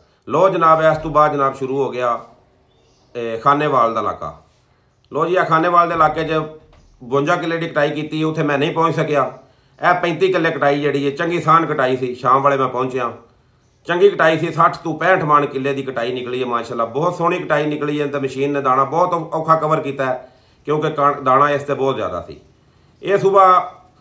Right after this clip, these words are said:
ਨੌ ਵਜੇ ਚਲਾਈ ਹੈ ਤੇ ਰਾਤੀ ਨੌ ਵਜੇ ਤੱਕ ਜਨਾਬ ਪੈਂਤੀ ਕਿੱਲੇ ਕਟਾਈ ਹੋਈ ਹੈ। ਵਿੱਚ ਇੱਕ ਘੰਟਾ ਮਸ਼ੀਨ ਬੰਦ ਰਹੀ ਹੈ ਟਰੈਲਾ ਨਾ ਆਉਣ ਦੀ ਵਜ੍ਹਾ ਤੋਂ। ਤੇ ਇਹ ਜਨਾਬ ਅਲੀ ਕਟਾਈ ਕਰਨ ਤੋਂ ਬਾਅਦ ਮਾਸ਼ਾਅੱਲਾ ਜਨਾਬ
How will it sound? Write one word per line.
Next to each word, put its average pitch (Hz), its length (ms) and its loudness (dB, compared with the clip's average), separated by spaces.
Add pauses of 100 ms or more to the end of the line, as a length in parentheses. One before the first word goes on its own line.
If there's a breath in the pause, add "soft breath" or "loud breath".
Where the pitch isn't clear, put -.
(120)
ਨੌ 165 180 2
ਵਜੇ 190 200 4
ਚਲਾਈ 170 360 0
ਹੈ 180 40 -4
ਤੇ 170 100 -4
ਰਾਤੀ 165 280 2
ਨੌ 160 160 0
ਵਜੇ 160 280 -4
ਤੱਕ 151 160 -4
ਜਨਾਬ 143 260 0
ਪੈਂਤੀ 151 320 -4
ਕਿੱਲੇ 160 180 -6
ਕਟਾਈ 135 320 -4
ਹੋਈ 139 200 -2
ਹੈ। 139 40 -2
ਵਿੱਚ 135 160 -6
ਇੱਕ 143 180 -8
ਘੰਟਾ 131 240 -4
ਮਸ਼ੀਨ 135 260 -4
ਬੰਦ 131 220 -2
ਰਹੀ 135 380 -2
ਹੈ 131 40 -4
ਟਰੈਲਾ 131 400 -2
ਨਾ 113 60 -2
ਆਉਣ 107 280 -4
ਦੀ 98 80 -12
ਵਜ੍ਹਾ 92 240 -10
ਤੋਂ। 80 140 -20 (1080)
ਤੇ 123 340 -2 (140)
ਇਹ 180 120 -2
ਜਨਾਬ 180 320 -2
ਅਲੀ 175 140 -2
ਕਟਾਈ 160 300 2
ਕਰਨ 160 220 0
ਤੋਂ 160 120 -4
ਬਾਅਦ 156 220 4
ਮਾਸ਼ਾਅੱਲਾ 143 500 2
ਜਨਾਬ 131 420 -2